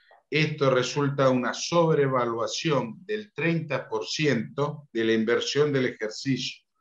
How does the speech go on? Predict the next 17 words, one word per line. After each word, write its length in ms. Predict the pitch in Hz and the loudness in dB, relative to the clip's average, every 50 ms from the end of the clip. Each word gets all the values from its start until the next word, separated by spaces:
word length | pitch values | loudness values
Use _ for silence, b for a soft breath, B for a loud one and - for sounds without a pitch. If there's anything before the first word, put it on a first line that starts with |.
| b b b b b | b b b b b
ya 260 | - - 127 123 113 | -4 0 0 2 2
que 120 | 107 117 113 - | 0 -2 -4 -2
tales 360 | - 139 139 143 143 135 143 | 0 2 4 4 4 4 2
transferencias 1000 | - 135 131 127 127 131 127 127 127 139 143 143 139 139 - 139 135 131 127 - _ | 2 2 2 2 2 0 -2 0 2 4 4 4 4 0 -2 -2 -4 -4 -4 -8 _
debieron 560 | _ 120 117 113 113 120 127 135 127 131 127 | _ -2 0 0 2 2 4 4 4 4 2
ser 440 | 123 - - 143 135 131 131 - - _ | 0 0 0 2 2 2 0 -2 -6 _
consideradas 880 | - 147 151 143 - 131 135 131 131 127 123 127 131 135 135 131 127 - - | -2 -2 -2 -2 -2 -2 0 2 4 4 4 4 4 6 4 4 2 0 -4
como 280 | 117 117 117 110 - - | -8 -6 -6 -6 -8 -8
créditos 680 | - 127 135 143 143 143 143 143 143 143 143 B B B B B B B | -4 0 2 2 2 0 0 0 -2 -2 -2 B B B B B B B
hasta 460 | - 123 123 - - - 117 113 - | -4 -4 -4 -4 -4 -4 -2 -2 0
tanto 340 | - 127 135 139 135 139 135 | 0 2 2 2 4 2 0
se 160 | 123 - 117 | 0 0 -2
aprobara 520 | 113 110 - 113 113 113 120 120 120 120 117 | -4 -2 0 0 2 2 4 2 2 2 2
la 140 | 113 110 110 107 | 0 0 0 0
rendición. 600 | 107 104 104 104 98 - - - 90 82 - - _ _ _ _ _ _ _ _ _ _ _ _ _ _ _ _ _ _ _ _ _ _ b b b b b b b _ | -2 -4 -4 -8 -10 -10 -8 -6 -6 -8 -8 -12 _ _ _ _ _ _ _ _ _ _ _ _ _ _ _ _ _ _ _ _ _ _ b b b b b b b _
Otras 420 | 123 139 143 143 156 139 135 - | 2 2 4 4 2 2 2 2
cuestiones. 720 | 135 131 123 127 - 131 127 113 92 80 69 - - _ | 0 0 0 0 0 2 2 2 0 -2 -6 -10 -16 _